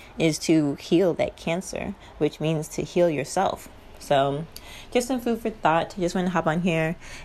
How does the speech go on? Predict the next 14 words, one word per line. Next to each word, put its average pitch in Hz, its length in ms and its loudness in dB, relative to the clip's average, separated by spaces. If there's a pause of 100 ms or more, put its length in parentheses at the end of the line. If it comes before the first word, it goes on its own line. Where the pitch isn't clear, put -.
and 156 280 2
share 156 200 2
that 170 160 2
with 196 200 0
you. 196 400 2 (120)
I 156 200 -4
will 156 180 0
try 185 200 0
to 190 100 -6
be 170 140 -2
on 160 120 -2
here 175 200 -8
again 170 240 -4
tomorrow. 190 760 0